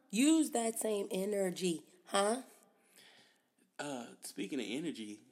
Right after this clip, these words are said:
Speaker 2: um, you ain't had no energy on vacation.
Speaker 1: 'Cause you're not supposed to have energy on vacation. You're supposed to be going to sleep. You're supposed to relax. Ain't nobody got time for that. You, you
Speaker 2: If
Speaker 1: all
Speaker 2: it
Speaker 1: up and about. You up and,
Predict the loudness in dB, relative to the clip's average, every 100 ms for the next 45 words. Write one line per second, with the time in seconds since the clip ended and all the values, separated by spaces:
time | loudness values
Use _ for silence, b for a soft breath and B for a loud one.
0 | _ -8 -6 -4 -6 -8 -14 _ -6 -4
1 | -2 -2 -4 -4 -4 -6 -6 -8 -10 -10
2 | -8 -8 -8 -8 -8 -14 -18 _ _ _
3 | _ _ _ -10 4 4 6 2 0 -2
4 | -4 -2 0 0 0 0 0 0 -2 -4
5 | -6 -6 -10 B B B -4 0 2 2
6 | 0 -4 -4 -2 -2 0 -2 -8 _ -20
7 | -4 -2 -2 -2 -2 -2 -4 -6 -18 _
8 | _ _ _ _ _ _ _ _ _ -2
9 | 2 0 0 -2 -2 0 -2 -2 -6 _
10 | _ _ _ _ _ _ _ _ _ _
11 | _ _ _ _ _ _ _ _ 2 2
12 | 2 4 4 4 2 -2 0 0 0 -2
13 | 0 0 2 2 2 0 -2 -6 -4